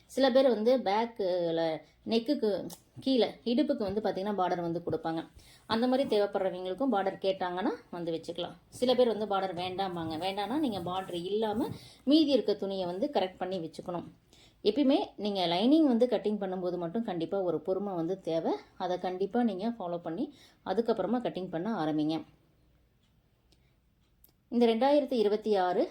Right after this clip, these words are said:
ஆ, நீங்க நினைச்ச காரியங்கள் எல்லாமே வந்து கண்டிப்பா நிறைவேறணும்.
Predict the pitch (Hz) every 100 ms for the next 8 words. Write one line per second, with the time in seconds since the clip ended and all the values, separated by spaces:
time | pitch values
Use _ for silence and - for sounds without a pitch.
0 | - - 202 190 190 180 - 240 285 285
1 | 233 202 190 220 214 185 180 180 170 165
2 | 165 175 202 185 165 202 180 160 165 175
3 | 175 156 165 165 160 202